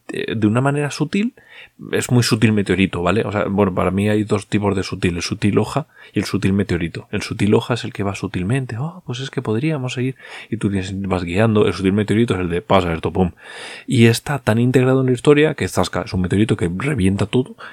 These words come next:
y la única manera de, de, de hacer es pasar para allá. Estás siendo sutil porque estás forzando el camino, pero de una <laughs> manera tan destructiva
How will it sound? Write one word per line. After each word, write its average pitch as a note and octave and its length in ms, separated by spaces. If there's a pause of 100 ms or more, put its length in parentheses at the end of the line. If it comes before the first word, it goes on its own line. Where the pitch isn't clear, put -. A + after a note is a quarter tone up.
(100)
y G2 220
la F2 200
única A2 360
manera A2+ 480
de, A2 440
de, A2+ 400
de A2+ 140
hacer C3+ 340 (440)
es G#2 300 (420)
pasar G2 300
para F2 180
allá. D#2+ 220 (540)
Estás G#2+ 260
siendo A2+ 220
sutil A#2+ 280
porque A2+ 200
estás - 260 (200)
forzando F#2 460
el F#2 60
camino, A#2+ 400 (320)
pero F2 180
de E2+ 60
una F2 160
<laughs> - 20
manera A2 360
tan G2+ 200
destructiva A2+ 640